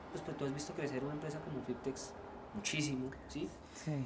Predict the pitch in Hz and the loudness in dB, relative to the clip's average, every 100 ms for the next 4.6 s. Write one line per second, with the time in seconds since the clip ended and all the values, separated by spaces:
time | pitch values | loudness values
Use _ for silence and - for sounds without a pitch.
0 | 107 - - 143 139 127 123 120 113 107 | 0 -10 -4 6 8 10 10 8 4 0
1 | - 131 139 156 139 135 139 151 156 139 | 2 6 8 8 8 2 0 0 2 2
2 | 123 131 139 147 139 - 131 120 117 131 | 2 0 2 6 6 4 -4 -2 0 0
3 | 139 147 127 143 135 147 147 147 151 123 | 2 2 4 6 6 8 4 2 0 0
4 | 127 - 117 127 214 | 0 0 0 0 0